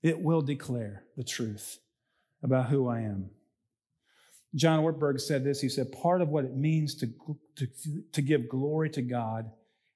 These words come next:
is to die to the self-glorification project."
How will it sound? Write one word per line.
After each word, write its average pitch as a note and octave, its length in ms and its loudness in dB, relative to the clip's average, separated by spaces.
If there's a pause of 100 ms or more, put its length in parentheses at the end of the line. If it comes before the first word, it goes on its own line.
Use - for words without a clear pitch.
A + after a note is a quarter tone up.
(120)
is C#3 140 2
to B2 120 0
die C3+ 680 -2 (260)
to - 80 0
the B2+ 100 4
self-glorification B2+ 1400 0
project." G#2+ 680 -10